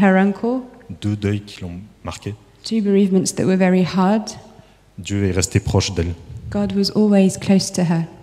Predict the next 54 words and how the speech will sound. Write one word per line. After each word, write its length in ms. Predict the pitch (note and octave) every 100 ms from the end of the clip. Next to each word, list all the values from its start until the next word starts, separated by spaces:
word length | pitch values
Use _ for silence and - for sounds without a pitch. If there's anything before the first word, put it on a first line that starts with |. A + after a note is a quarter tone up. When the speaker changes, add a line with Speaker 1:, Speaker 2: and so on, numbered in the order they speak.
| - _ _ _ _ _ - _ - -
Speaker 2:
Si 180 | - -
on 120 | A#2+ A#2+
demandait 380 | A#2 B2 A#2+
là 400 | B2 A#2 A#2 G2+ F#2+ G2 -
à, 40 | A#2
à 240 | F2+ E2+ E2+ - _ _ _ _ _ _ _
tout 100 | F#2+
le 60 |
monde, 220 | F#2 A#2+ C3 - - -
Speaker 1:
And 60 | G3
if 220 | G3+ -
we 100 | A3
were 160 | G3+ G3+
to 120 | G#3 -
ask 240 | G3+ -
everyone 400 | F#3+ G3 F#3+ F#3
here, 320 | F3+ F3+ F3+ G3 -
Speaker 2:
je 80 | -
pense 200 | - G#2
que 80 | G#2
tout 100 | G#2+
le 60 | G#2+
monde 180 | G#2+
peut 80 | G#2+
témoigner 340 | G2 F#2+ F#2+ F#2
de 60 |
ça. 140 | - F2 - -
Speaker 1:
we 180 | G3+ G3 -
can 140 | G3+
all 240 | G3 G#3 G#3
testify 540 | G3+ F#3 G3 - F3
to 160 | - F3
this. 400 | E3 - - -
Speaker 2:
Que 80 | F#2
dans 160 | G2+
l'épreuve 360 | G#2 G2+ B2 A2+
et 40 |
dans 80 | G#2+
l'affliction, 480 | G#2 - G#2 - A#2+
c'est 160 | -
là 100 | G#2
qu'on 140 | G#2 G2+
se 140 | -
sent 120 | F2+ G2+
le 40 |
plus 140 | F#2+ G2+
proche 240 | - F#2
de 80 | F#2+
Dieu. 160 | F2 E2 -
Speaker 1:
When 180 | G#3 G#3
we're 160 | G3+
afflicted, 720 | F#3+ - G#3+ - - F#3+ F3+ F#3
we 80 | G3
always 240 | F#3+ F#3+